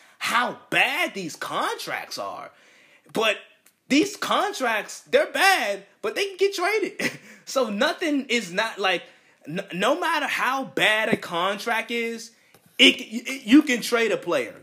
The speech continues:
You can trade a contract no matter how bad it is. And that is what Philadelphia did with Al Horford. Um, I, I had no idea. I, I, I didn't understand the reason why they re-signed him.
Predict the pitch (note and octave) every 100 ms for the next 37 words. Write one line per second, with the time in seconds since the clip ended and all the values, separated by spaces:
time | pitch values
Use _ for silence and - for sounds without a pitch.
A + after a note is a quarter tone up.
0 | C#3+ G3 C#4+ C#4 B3 A#3+ A#3+ G#3 - F#3+
1 | F3+ F3 F#3 F3+ D#3+ G3 A3 G#3+ G3 E3
2 | E3+ A#3 A3 A3 G#3 E3+ C3 A#2+ A2+ -
3 | - - - _ E3+ D#3 F3+ A3 G#3 F#3
4 | F#3+ G3 F#3+ F3+ F3+ F3+ E3+ D3+ D#3+ D#3
5 | D3 C#3+ - _ _ - A#2+ E3+ E3+ -
6 | D3+ D3+ C#3+ E3+ G3 F#3+ F#3+ F#3+ F3 -
7 | _ _ _ D3 D3 C#3+ D#3+ F#3+ C3+ C#3
8 | F3 E3+ F#3+ F3+ E3+ D3 D#3 F3 E3 D3+
9 | E3 B2+ A#2+ D#3 E3+ E3 D#3 D#3+ C#3+ -
10 | D#3+ D#3 C#3 A2 - C#3 D#3+ F#3 D#3 D3
11 | B2 C3+ D3 D3+ D3+ C#3+ D3+ E3 - C#3+
12 | C#3+ D3+ D#3 E3 D#3+ E3